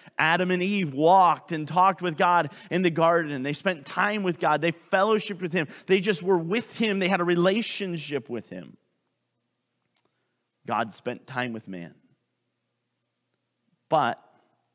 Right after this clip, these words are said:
man, again, Adam and Eve, disobeyed God.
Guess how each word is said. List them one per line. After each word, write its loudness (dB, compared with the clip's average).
man, -10
again, -10
Adam -12
and -14
Eve, -16
disobeyed -8
God. -14